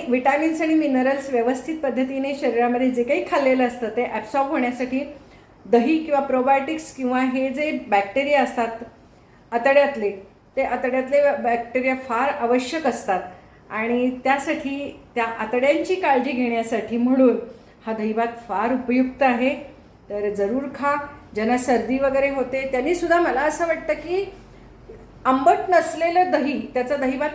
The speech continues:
खाऊन बघा, तुमची इम्युनिटी वाढेल. कारण सर्दी होते म्हणजे काय, सारखं सारखं सर्दी होते त्याचाच अर्थ असा आहे की तुमची इम्युनिटी कमी आहे ना.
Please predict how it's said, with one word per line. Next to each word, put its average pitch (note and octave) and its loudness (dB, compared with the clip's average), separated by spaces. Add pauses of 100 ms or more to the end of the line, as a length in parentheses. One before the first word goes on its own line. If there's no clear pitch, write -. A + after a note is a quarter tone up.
खाऊन D#4+ 0
बघा, C4 0
तुमची C#4+ -6
इम्युनिटी C#4 0
वाढेल. F#3+ 2
कारण C#4+ -4
सर्दी C#4+ 2
होते F4+ 0
म्हणजे D#4+ 0
काय, C#4 0
सारखं A#3+ -2
सारखं B3 -2 (680)
सर्दी C#4 2
होते E4 2
त्याचाच D#4+ 0
अर्थ C4+ -2
असा C#4+ 0
आहे C4+ -2
की D4+ -8
तुमची C#4+ -6
इम्युनिटी B3+ 0
कमी A#3 0
आहे G#3 0
ना. A#3+ 0